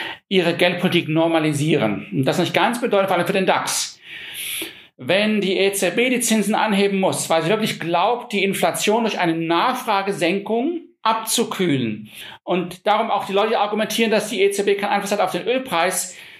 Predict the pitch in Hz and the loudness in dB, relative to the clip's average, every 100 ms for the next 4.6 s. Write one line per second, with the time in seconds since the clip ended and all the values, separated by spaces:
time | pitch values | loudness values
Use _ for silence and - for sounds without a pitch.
0 | - _ _ - 233 185 - 185 165 147 | -20 _ _ -4 0 0 0 0 0 0
1 | - 240 226 170 175 254 - 208 190 190 | 0 0 0 0 0 0 0 -2 -2 -2
2 | 196 175 160 180 - 170 147 190 247 190 | 0 -2 -2 -4 0 0 0 0 0 0
3 | 156 170 151 180 208 240 233 214 233 294 | 0 0 0 0 0 -2 0 0 -2 -2
4 | 285 359 135 - - - | 0 0 0 -2 -6 -10